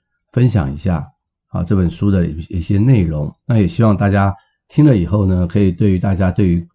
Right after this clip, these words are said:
吵架啊、争执的一些看法会有所不同哈。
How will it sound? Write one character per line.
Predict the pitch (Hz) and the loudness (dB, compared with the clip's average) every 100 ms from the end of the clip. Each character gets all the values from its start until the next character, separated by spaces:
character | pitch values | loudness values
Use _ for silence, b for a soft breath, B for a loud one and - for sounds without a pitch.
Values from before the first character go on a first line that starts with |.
| _ | _
吵 | - 90 76 | -8 -6 -4
架 | - 113 | 0 0
啊、 | 95 90 | 0 -2
争 | - 107 | 0 0
执 | 107 - 87 | 0 -2 -2
的 | 87 | 0
一 | |
些 | 85 92 | -2 -4
看 | - 98 | -2 -4
法 | 73 | -4
会 | - 104 | -4 -2
有 | 90 | -2
所 | - 80 | -2 -6
不 | 143 | -8
同 | - 80 85 | -8 -8 -4
哈。 | 87 87 | -4 -6